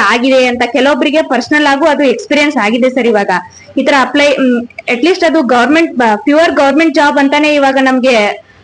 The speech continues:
ಗೊತ್ತಾದಾಗ ಇವ್ರು ಅದನ್ನ ನೀಟಾಗಿ ಅಪ್ಲಿಕೇಶನ್ ಹಾಕ್ಬೋದು, ನೀವ್ ಅದನ್ನ ಅಪ್ಲೈ ಮಾಡ್ಕೊಡ್ತೀರಾ? ಅದು ಫಸ್ಟ್ ಕರೆಕ್ಟ್ ಆಗಿ ಗವರ್ನಮೆಂಟ್ ಜಾಬ್ ಹೌದಾ ಅಲ್ವಾ ಅಂತ ಅನ್ನೋದು ಕ್ಲಾರಿಟಿ ಸಿಗುತ್ತೆ ನಮ್ಗೆ. ಅಂದ್ರೆ ಇವಾಗ ನಾವು ಪೇಯ್ಡ್ ಮೆಂಬರ್‌ಶಿಪ್ ಆದ್ರೆ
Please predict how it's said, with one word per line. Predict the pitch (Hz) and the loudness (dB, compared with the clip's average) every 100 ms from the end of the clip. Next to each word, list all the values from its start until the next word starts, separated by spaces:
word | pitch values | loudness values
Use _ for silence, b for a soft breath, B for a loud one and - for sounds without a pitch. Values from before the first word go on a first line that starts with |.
| - | -2
ಗೊತ್ತಾದಾಗ | 254 262 311 269 196 175 226 - - - 262 | 0 2 0 0 0 0 -2 -4 -6 -4 0
ಇವ್ರು | 311 349 370 370 339 285 262 240 | 0 2 2 2 2 2 2 2
ಅದನ್ನ | 247 311 330 | 0 2 0
ನೀಟಾಗಿ | 294 302 339 277 | 2 0 0 -2
ಅಪ್ಲಿಕೇಶನ್ | - 294 311 330 330 | -2 -2 0 0 0
ಹಾಕ್ಬೋದು, | 262 277 277 254 208 | 0 0 0 0 0
ನೀವ್ | 240 294 | 0 0
ಅದನ್ನ | 285 320 | 2 0
ಅಪ್ಲೈ | 311 294 302 | 0 0 0
ಮಾಡ್ಕೊಡ್ತೀರಾ? | 269 285 311 233 277 226 185 - - - | 0 0 -2 -2 0 0 -2 -6 -20 -6
ಅದು | - 285 | -2 -2
ಫಸ್ಟ್ | 302 302 392 | -2 -2 -2
ಕರೆಕ್ಟ್ | 370 269 294 339 | 0 0 0 -2
ಆಗಿ | 330 349 359 330 | 0 2 2 0
ಗವರ್ನಮೆಂಟ್ | 247 247 285 330 262 | 2 2 2 0 2
ಜಾಬ್ | 277 302 | 0 0
ಹೌದಾ | 269 262 294 302 | 0 0 2 2
ಅಲ್ವಾ | 285 294 285 | 2 2 2
ಅಂತ | 277 320 | 2 2
ಅನ್ನೋದು | 262 269 311 | 2 2 0
ಕ್ಲಾರಿಟಿ | 359 302 254 320 370 | 0 0 0 0 0
ಸಿಗುತ್ತೆ | 349 302 302 | 0 0 0
ನಮ್ಗೆ. | 254 240 208 - - - - | 0 0 -2 -4 -12 -12 -4
ಅಂದ್ರೆ | 269 277 | 0 2
ಇವಾಗ | 254 240 240 | 2 0 0
ನಾವು | 240 240 | 0 0
ಪೇಯ್ಡ್ | 285 311 | 0 2
ಮೆಂಬರ್‌ಶಿಪ್ | 302 277 277 - - 233 220 | 0 0 0 -2 -4 -2 0
ಆದ್ರೆ | 247 233 226 | 0 0 0